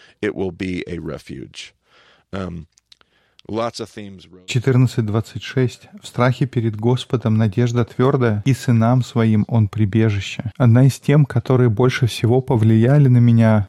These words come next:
Speaker 2: в библейском колледже, и которая ближе всего мне самому, это тема о речи. Например, притчи десять девятнадцать. «При многословии не миновать греха, а сдерживающий уста свои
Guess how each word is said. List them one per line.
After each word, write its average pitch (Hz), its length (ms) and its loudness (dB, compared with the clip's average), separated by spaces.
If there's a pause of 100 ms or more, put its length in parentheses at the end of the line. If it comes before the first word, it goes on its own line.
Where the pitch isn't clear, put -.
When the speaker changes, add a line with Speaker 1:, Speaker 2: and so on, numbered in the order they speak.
Speaker 2:
в - 20 -4
библейском 113 540 2
колледже, 104 640 0
и - 20 -10
которая 123 400 0
ближе 117 400 2
всего 117 400 0
мне 113 200 4
самому, 110 580 2 (180)
это 120 220 0
тема 123 320 2
о 120 160 0
речи. 117 440 0
Например, 117 480 2
притчи 120 440 -4
десять 110 360 -2
девятнадцать. 113 760 -2
«При 123 160 0
многословии 127 720 0
не 117 180 2
миновать 110 480 0
греха, 110 520 -2 (160)
а 123 100 2
сдерживающий 123 880 0
уста 139 400 -2
свои 107 360 -2